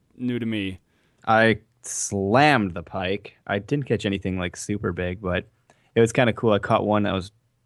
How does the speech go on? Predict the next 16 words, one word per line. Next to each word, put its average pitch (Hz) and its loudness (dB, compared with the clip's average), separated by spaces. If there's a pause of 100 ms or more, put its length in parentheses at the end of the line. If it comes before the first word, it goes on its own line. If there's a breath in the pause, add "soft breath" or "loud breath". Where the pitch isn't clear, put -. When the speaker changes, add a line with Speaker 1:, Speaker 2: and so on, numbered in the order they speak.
(160)
Speaker 2:
pretty 139 2
small, 101 2
but 95 -2
it 92 -2
had 95 -4
some 87 -8
giant - -4
chomp - -2
marks 92 -4
right 101 2
in 101 -2
the 92 -8
middle 95 2
of 90 -2
its 90 -8
body. 90 -2